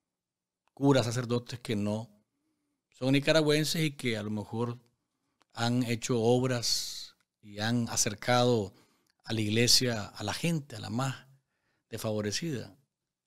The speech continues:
a esos como las monjas de la caridad, por ejemplo, de, <laughs> de Santa Teresa de Calcuta.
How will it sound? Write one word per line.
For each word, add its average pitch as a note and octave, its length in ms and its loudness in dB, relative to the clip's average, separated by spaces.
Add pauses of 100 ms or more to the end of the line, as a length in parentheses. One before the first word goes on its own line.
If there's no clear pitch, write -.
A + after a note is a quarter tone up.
(260)
a B2 160 2
esos C#3 320 2
como A2+ 220 -4
las G2 120 -4
monjas A#2+ 280 -6
de B2 80 -6
la A2+ 100 -6
caridad, G#2+ 400 -4
por A#2+ 140 -8
ejemplo, B2 360 -6
de, G2+ 80 -16 (420)
<laughs> - 420 -20
de A#2 80 -2
Santa C3 280 2
Teresa A#2 320 -2
de A#2+ 120 -4
Calcuta. B2 580 -10